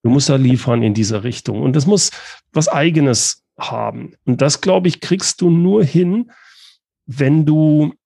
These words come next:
ja, wenn du, äh, selber dich damit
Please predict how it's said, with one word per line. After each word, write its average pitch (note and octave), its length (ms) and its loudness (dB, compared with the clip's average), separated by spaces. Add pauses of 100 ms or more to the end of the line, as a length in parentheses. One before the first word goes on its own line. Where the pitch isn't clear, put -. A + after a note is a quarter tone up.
(640)
ja, A#2+ 320 -4 (160)
wenn B2+ 300 -2
du, C3 400 2
äh, C3 240 2
selber D#3 440 0
dich D#3+ 220 -4
damit C#3+ 380 -4